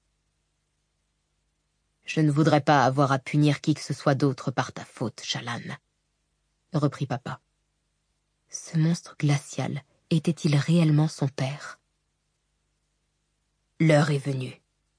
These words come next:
dit-il en hochant la tête. « Plus de complaisance. Si nous voulons être importants à Jacques Évède, nous ne pouvons pas être perçus comme des faibles.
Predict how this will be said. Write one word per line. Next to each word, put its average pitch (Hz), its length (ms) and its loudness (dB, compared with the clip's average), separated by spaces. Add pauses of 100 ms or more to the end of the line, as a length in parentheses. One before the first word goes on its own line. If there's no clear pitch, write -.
(400)
dit-il 147 380 2
en 135 80 2
hochant 135 200 -2
la 135 120 -4
tête. « - 400 -12 (1080)
Plus - 220 2
de 147 100 4
complaisance. 131 720 -6 (880)
Si - 160 -6
nous 151 120 4
voulons 160 320 4
être - 200 0
importants 139 460 2
à 135 80 -2
Jacques 139 280 -2
Évède, 135 360 -2 (680)
nous 180 160 6
ne 175 120 6
pouvons 151 320 2
pas 143 180 2
être 135 220 -2
perçus - 440 -2
comme 135 200 -2
des 135 120 -2
faibles. - 400 -8